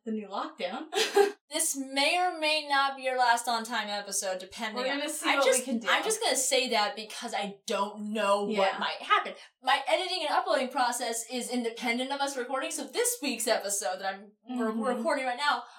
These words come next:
Speaker 2: obviously this production will still be on schedule.
Speaker 1: Absolutely. We think we have
Speaker 2: But
Speaker 1: a solution that'll work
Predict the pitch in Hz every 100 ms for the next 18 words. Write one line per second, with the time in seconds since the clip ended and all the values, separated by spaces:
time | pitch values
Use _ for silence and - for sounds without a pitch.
0 | - 202 226 240 240 233 226 214 233 233
1 | 233 196 196 - 233 202 202 - 208 196
2 | - 185 214 220 - 226 196 180 - 233
3 | 285 - 302 330 370 349 311 311 254 247
4 | 285 285 285 330 330 302 302 311 285 269
5 | 254 226 226